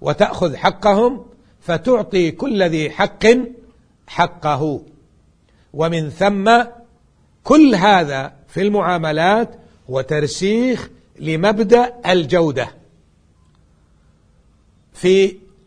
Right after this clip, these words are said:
سائر المعاملات، في سائر الأعمال الأخرى، أن تقوم بما تستطيع، مثلًا في الوظيفة، في الأعمال، أن تكون عاملًا، أن تؤدي عملك على أكمل وجه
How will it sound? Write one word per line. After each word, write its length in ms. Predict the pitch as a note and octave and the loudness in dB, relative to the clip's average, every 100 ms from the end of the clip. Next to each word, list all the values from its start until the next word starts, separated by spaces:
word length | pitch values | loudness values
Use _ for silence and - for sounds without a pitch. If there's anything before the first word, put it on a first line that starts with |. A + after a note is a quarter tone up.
| _ _ _ - | _ _ _ -12
سائر 460 | - G#3+ C4+ B3+ | 2 4 4 4
المعاملات، 840 | A#3+ A3 G#3 G3+ F#3 F3 D3+ D3 - | 2 2 0 0 0 0 0 -2 -8
في 300 | D#3+ - E3+ | -10 -4 -2
سائر 320 | G#3 A#3+ G#3+ | 2 2 4
الأعمال 540 | G3 F3+ D#3+ E3+ G3+ F3+ | 2 2 0 0 0 0
الأخرى، 680 | D#3+ D#3+ D#3 C3+ E3+ - - _ _ _ _ _ _ _ _ - | -2 -6 -6 -2 -2 -2 -14 _ _ _ _ _ _ _ _ -2
أن 340 | F#3+ A#3+ C4 | 0 0 -2
تقوم 480 | - G3+ - A#3+ G#3+ | -2 -2 0 0 0
بما 300 | F3+ A#3 G3+ | 0 0 0
تستطيع، 720 | F3 E3+ - E3 - F3 C3+ - _ _ _ _ _ C3 | -2 -6 -6 -8 -2 -2 -4 -12 _ _ _ _ _ -4
مثلًا 540 | F3+ G3 G3+ A3 B3+ - _ _ | -2 2 4 2 -2 -16 _ _
في 100 | F3 | -4
الوظيفة، 540 | F3+ E3+ G#3 A3+ - G#2+ _ _ _ _ _ _ _ _ - | -2 0 0 -2 -6 -18 _ _ _ _ _ _ _ _ -6
في 80 | |
الأعمال، 600 | D#3 E3+ D3+ G#3 G#3+ B2+ - - _ - | -2 0 2 4 2 2 -8 -20 _ -14
أن 80 | C#3+ | -10
تكون 320 | D3+ F#3+ E3+ | -6 -4 -2
عاملًا، 540 | D3+ G#3 G#3+ D3 A2 - _ _ _ _ _ - | 0 0 0 -2 -6 -14 _ _ _ _ _ -2
أن 220 | G#3 A3 | -2 0
تؤدي 760 | A3 A3+ C4 G3+ F3 A#3 A#3 | -2 -2 -2 -2 0 2 4
عملك 640 | A#3+ G#3 G#3 G#3+ B3 C4 G3 | 4 4 2 2 2 0 0
على 180 | G3 G3 | 2 2
أكمل 640 | F3+ A3+ A3+ F#3 G3+ F#3+ | 2 0 -2 -2 0 2
وجه 460 | E3+ F3 - - | 2 0 -4 -14